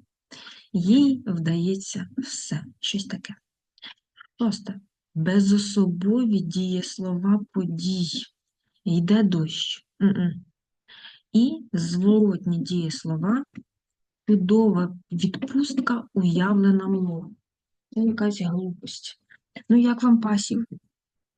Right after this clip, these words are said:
Ну, а ви думали, там просто який В Д Е і все? <laughs> Свята простота. Це один не хочете? Все. Подивіться ще раз.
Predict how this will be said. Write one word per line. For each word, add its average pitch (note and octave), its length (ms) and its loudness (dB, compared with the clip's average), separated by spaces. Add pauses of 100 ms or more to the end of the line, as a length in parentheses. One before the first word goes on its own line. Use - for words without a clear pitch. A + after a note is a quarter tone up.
(360)
Ну, A3 460 6
а A3 100 0
ви A3 100 4
думали, A#3 460 6
там A3+ 240 0
просто A3+ 340 -6
який A3 320 0
В A3 140 4
Д G#3+ 140 4
Е A3 40 4
і A3+ 280 0
все? A#3+ 420 -10
<laughs> C4+ 1300 -10
Свята F3+ 460 -2
простота. G3+ 680 -4 (240)
Це A#3 200 2
один G#3 320 6
не G3 100 4
хочете? G3+ 500 -4 (760)
Все. G3+ 380 0 (520)
Подивіться G3+ 580 4
ще E3+ 320 -4
раз. A3 320 -8